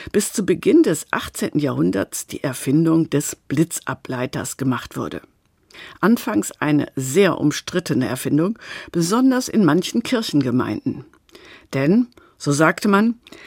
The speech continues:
„alle Blitze und Schläge hat der Herr abgemessen. Kein einziger fällt anders, als ihn die ewige Vorsehung bestimmt.“ Wozu dann die neumodischen Blitzableiter, diese Ketzerstangen, wie man sie auch nannte?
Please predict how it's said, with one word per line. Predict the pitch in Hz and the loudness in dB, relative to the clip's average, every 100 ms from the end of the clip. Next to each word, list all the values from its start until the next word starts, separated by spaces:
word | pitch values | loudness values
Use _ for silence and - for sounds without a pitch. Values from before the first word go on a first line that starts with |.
| - _ | -20 _
„alle | 165 240 247 | 2 4 2
Blitze | 147 151 170 - - | 2 0 0 -4 -2
und | 127 | -2
Schläge | - - 107 151 156 165 147 | -2 -4 0 0 0 -4 -6
hat | 151 | -6
der | 139 | -6
Herr | 135 127 156 - | -4 -2 0 -2
abgemessen. | - 156 135 113 - 98 139 - _ _ _ - - - - | -2 0 0 0 -6 -10 -14 -18 _ _ _ -20 -20 -20 -6
Kein | - 208 247 - | 2 4 4 2
einziger | 196 220 - 202 202 | 0 0 -2 0 0
fällt | - 147 - | 2 -2 -2
anders, | - 185 202 190 - - | 0 2 2 0 -4 -6
als | 139 - | -6 0
ihn | 160 139 | 2 2
die | 143 - | 0 2
ewige | 208 233 214 214 | 2 2 2 0
Vorsehung | 196 - 151 151 151 160 165 | 0 0 2 2 2 2 2
bestimmt.“ | 165 - 139 - - - _ _ _ - - - - | -2 -4 -6 -8 -12 -20 _ _ _ -20 -20 -20 -4
Wozu | 156 - 196 190 | -4 -2 0 0
dann | 151 143 180 175 | 2 4 2 2
die | - 156 | -2 2
neumodischen | 160 143 160 160 160 160 - 165 | 6 6 6 4 2 -2 -2 0
Blitzableiter, | 285 - 156 - 113 131 110 | 0 0 -2 -2 -4 -4 -6
diese | - 143 131 135 - - - | -4 -4 -2 -2 -4 -18 -12
Ketzerstangen, | - 233 - - 123 - - 139 143 127 | -6 -4 -2 -4 -2 -4 -6 -2 -2 -2
wie | 139 | 0
man | 139 135 | 2 2
sie | - - | -2 -4
auch | 127 - | -4 -4
nannte? | 127 117 - | -6 -6 -10